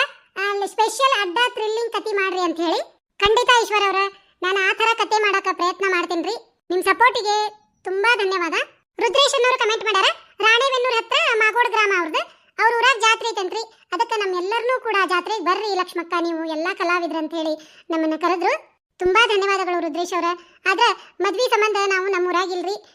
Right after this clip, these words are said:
ಬೇರೆ ಊರಿಗೆ ಬಂದೇನಿ, ದಯಮಾಡಿ ಕ್ಷಮೆ ಇರ್ಲಿ ರೀ ರುದ್ರೇಶ್ ಅವ್ರ. ರಾಣೆಬೆನ್ನೂರಾಗ ನಾ ಬಂದಿರ್ತೀನ್ರಿ. Almost ಜ-, ಬಹಳ ಜನ ನಮ್ಮ ರಿಲೇಷನ್ ಅದಾರ್ರಿ. ನಾ ಅವಾಗ ಬಂದಾಗ ಖಂಡಿತ ನಿಮ್ಮ ಮಾಗೋಡ್ ಊರಿಗೆ ನಾನು ಬಂದು ಹೋಗ್ತೀನಿ.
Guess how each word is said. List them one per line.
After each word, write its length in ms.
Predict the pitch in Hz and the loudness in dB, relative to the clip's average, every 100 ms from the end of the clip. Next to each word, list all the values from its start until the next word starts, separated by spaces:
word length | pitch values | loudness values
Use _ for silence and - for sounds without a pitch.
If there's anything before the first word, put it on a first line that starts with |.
| _ 349 | _ 0
ಬೇರೆ 240 | 359 415 | 2 4
ಊರಿಗೆ 220 | 381 392 | 2 2
ಬಂದೇನಿ, 520 | 349 330 359 440 - _ - | 2 2 2 0 -4 _ -4
ದಯಮಾಡಿ 400 | 339 339 427 640 | 0 4 4 4
ಕ್ಷಮೆ 280 | - 453 466 | 2 2 2
ಇರ್ಲಿ 180 | 381 381 | 2 0
ರೀ 140 | 330 | 0
ರುದ್ರೇಶ್ 260 | 294 320 339 | -4 -6 -4
ಅವ್ರ. 120 | 330 679 - _ - | -2 -2 -6 _ 0
ರಾಣೆಬೆನ್ನೂರಾಗ 640 | 427 453 571 508 494 480 466 | 2 4 2 2 2 2 0
ನಾ 180 | 381 | 0
ಬಂದಿರ್ತೀನ್ರಿ. 380 | 370 415 415 381 640 - _ - 415 | -2 -2 -2 -4 -6 -10 _ -2 0
Almost 380 | 480 480 403 | 2 -2 -2
ಜ-, 120 | 381 349 | 0 2
ಬಹಳ 280 | 403 508 | 4 4
ಜನ 120 | 523 508 | 2 0
ನಮ್ಮ 340 | 494 427 415 381 370 339 | 0 -2 -2 -4 -4 -4
ರಿಲೇಷನ್ 420 | 381 466 466 440 | -2 -2 -2 -2
ಅದಾರ್ರಿ. 280 | 381 415 370 622 - _ 381 | 0 0 -2 -8 -12 _ 0
ನಾ 80 | |
ಅವಾಗ 180 | 370 370 | 2 2
ಬಂದಾಗ 320 | 311 370 539 440 453 - - | 0 0 0 0 -4 -8 -6
ಖಂಡಿತ 280 | 320 508 508 494 | -4 0 2 2
ನಿಮ್ಮ 260 | 440 392 | 2 0
ಮಾಗೋಡ್ 280 | 359 440 440 | 2 2 0
ಊರಿಗೆ 240 | 415 381 359 | -2 -4 -2
ನಾನು 200 | 349 330 | -2 -2
ಬಂದು 180 | 359 | -2
ಹೋಗ್ತೀನಿ. 320 | 349 359 330 | -2 -4 -4